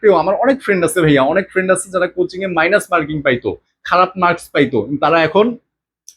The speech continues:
বাংলাদেশে ভালো ভালো ইউনিভার্সিটিতে পড়তেছে। অর্থাৎ তুমি কোচিংয়ে খারাপ করলে যে তুমি পারবে না, এরকমটা না। আবার অনেককে দেখবা যে স্পেশাল ব্যাচে পড়তো, ঠিক আছে, স্পেশাল ব্যাচ, স্পেশাল ব্যাচে পড়তো, অর্থাৎ তাদেরকে আলাদা গাইডলাইন দেওয়া হতো,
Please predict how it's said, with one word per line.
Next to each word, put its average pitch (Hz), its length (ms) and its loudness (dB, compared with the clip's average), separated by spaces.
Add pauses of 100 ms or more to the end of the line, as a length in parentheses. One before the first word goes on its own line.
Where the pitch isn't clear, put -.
(140)
বাংলাদেশে 160 540 0
ভালো 135 300 -2
ভালো 165 180 2
ইউনিভার্সিটিতে 170 720 0 (100)
পড়তেছে। 165 520 -2 (200)
অর্থাৎ 143 300 0
তুমি 175 160 -4
কোচিংয়ে 175 340 -4
খারাপ 180 360 -2
করলে 196 220 4
যে 190 80 -6
তুমি 196 140 -6
পারবে 180 300 0
না, 214 60 0
এরকমটা 170 360 -2
না। 170 220 -2 (200)
আবার 170 180 -4
অনেককে 214 360 0
দেখবা 208 360 0
যে 214 480 4 (400)
স্পেশাল 247 460 -2
ব্যাচে 175 380 0
পড়তো, 139 220 -2
ঠিক 233 240 -4
আছে, 175 340 -2
স্পেশাল 214 580 0
ব্যাচ, 143 340 0 (160)
স্পেশাল 208 560 -2
ব্যাচে 165 340 0
পড়তো, 131 380 0 (240)
অর্থাৎ 170 180 2
তাদেরকে 190 260 0
আলাদা 180 340 4
গাইডলাইন 180 560 0
দেওয়া 202 160 4
হতো, 131 120 -2